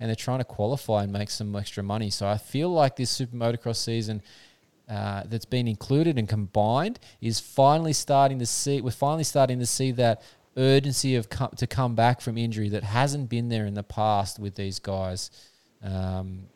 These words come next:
you know, because they've just sat out the season and waited until Supercross started or, or outdoors started, uh, when they felt that they had a chance to be ready for a championship again. So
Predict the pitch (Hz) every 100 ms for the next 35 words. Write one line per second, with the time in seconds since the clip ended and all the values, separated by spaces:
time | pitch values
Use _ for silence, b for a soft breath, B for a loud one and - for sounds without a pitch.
0 | - 101 95 101 107 104 95 - - 104
1 | 101 98 104 - 101 98 98 95 - 104
2 | 104 101 98 92 - 95 - 110 95 -
3 | 98 - 95 95 92 95 95 104 - 113
4 | 104 - 95 98 - 101 98 98 92 b
5 | b b b _ 98 92 101 101 98 -
6 | 104 101 101 98 101 98 - - 107 101
7 | - 101 98 101 98 - - 98 95 95
8 | - 101 - 104 101 95 - 92 90 92
9 | 87 - 98